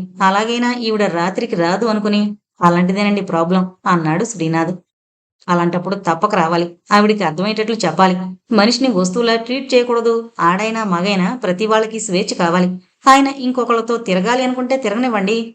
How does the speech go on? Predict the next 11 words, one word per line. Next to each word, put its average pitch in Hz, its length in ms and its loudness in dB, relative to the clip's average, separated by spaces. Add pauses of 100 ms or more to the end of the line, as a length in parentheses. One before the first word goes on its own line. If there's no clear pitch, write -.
మీకు 277 200 4
తిరగాలనిపిస్తే 277 600 0
తిరగండి 269 460 2
అని. 226 200 -4 (1200)
రామరామ 196 560 2 (320)
అని 214 200 4
చెవులు 208 340 0
మూసుకుని, 208 400 -2 (200)
మీరు 190 200 0
అతిగా 196 380 -2
మాట్లాడుతున్నారండి 180 920 -2